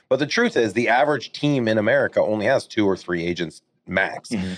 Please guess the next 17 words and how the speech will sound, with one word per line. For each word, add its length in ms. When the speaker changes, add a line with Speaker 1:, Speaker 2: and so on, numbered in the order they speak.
Speaker 1:
So 100
you 80
guys 160
are 40
up 80
to 80
ten. 300
You're 140
three 260
X 240
the 120
normal 300
team. 400
Um, 180
that's 160
a 40
lot. 260